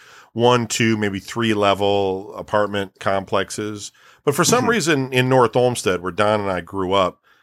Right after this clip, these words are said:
Speaker 1: there's, there's two
Speaker 2: Yeah.
Speaker 1: tall, like, um, apartment complexes that you would see, like, in a major city kind of thing, like Don
Speaker 2: Yeah.
Speaker 1: just said, like,
Speaker 2: Yeah.
Speaker 1: like, twenty floors and stuff. Like,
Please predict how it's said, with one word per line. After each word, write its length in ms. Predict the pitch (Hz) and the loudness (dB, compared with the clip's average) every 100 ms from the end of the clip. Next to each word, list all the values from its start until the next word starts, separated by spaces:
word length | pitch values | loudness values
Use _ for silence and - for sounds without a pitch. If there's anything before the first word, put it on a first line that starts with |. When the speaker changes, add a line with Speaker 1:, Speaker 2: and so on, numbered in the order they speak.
| _ - | _ 0
Speaker 1:
there's, 360 | 120 123 - - _ _ | 2 2 -2 -12 _ _
there's 260 | 120 110 - | 0 0 -2
two 840 | - - 165 180 180 180 165 156 _ _ _ _ - | -4 -4 -2 -2 -2 -4 -8 -10 _ _ _ _ -8
Speaker 2:
Yeah. 260 | - - - | -8 -8 -12
Speaker 1:
tall, 680 | - - - 143 147 143 139 | -14 -6 0 2 2 2 2
like, 320 | 123 107 - _ _ _ _ _ | 2 0 -2 _ _ _ _ _
um, 500 | - 104 98 90 92 - | 0 2 2 0 -6 -6
apartment 440 | - - 139 127 | -4 2 2 0
complexes 580 | - 113 104 110 - 98 | 0 -2 0 -4 -4 -4
that 180 | 113 - | -4 -2
you 60 | 127 | -4
would 140 | 110 | -2
see, 200 | - 131 | -2 0
like, 180 | 117 120 | 0 0
in 60 | |
a 40 | 107 | 0
major 440 | 98 110 101 98 | 0 0 0 -4
city 460 | - - 104 85 71 | -2 0 0 0 -6
kind 280 | - 85 69 | -8 -6 -6
of 100 | 67 | -8
thing, 180 | 67 60 | -12 -8
like 180 | 87 | -8
Don 220 | 80 92 92 | -2 0 0
Speaker 2:
Yeah. 80 | 82 | 0
Speaker 1:
just 160 | - | -2
said, 240 | 76 64 78 | -6 -10 -10
like, 240 | 78 - | -12 -8
Speaker 2:
Yeah. 300 | - 95 - | -4 -4 -6
Speaker 1:
like, 220 | 104 92 - | -4 -4 -4
twenty 280 | - 113 98 | -2 -2 -2
floors 500 | 104 95 92 82 85 | -4 0 0 -2 -6
and 120 | 71 | -8
stuff. 300 | 85 64 - | -8 -8 -4
Like, 160 | 90 | -6